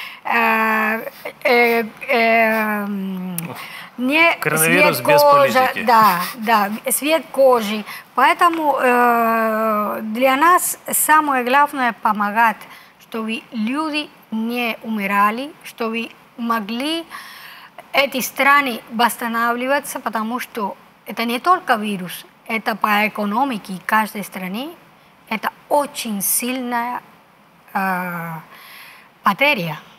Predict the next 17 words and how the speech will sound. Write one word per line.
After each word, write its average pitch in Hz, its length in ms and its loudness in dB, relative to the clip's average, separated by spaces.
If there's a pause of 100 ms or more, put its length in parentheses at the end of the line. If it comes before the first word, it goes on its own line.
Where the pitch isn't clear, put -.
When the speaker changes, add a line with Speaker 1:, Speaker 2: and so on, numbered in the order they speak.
(420)
Speaker 1:
очень 226 280 -4
Speaker 2:
Мгм. 214 160 -4
Speaker 1:
сильные 214 320 -6
потери. 175 540 -8
И, 226 340 -2
и 254 180 -2
те, 285 220 -2
которые 285 520 4
сейчас 269 520 0 (380)
переживут 269 680 2
коронавируса, 196 960 0 (840)
будут 262 500 0
это 247 280 2
тоже 269 360 2
пережить 247 540 0
так 240 140 0 (560)
очень 175 540 0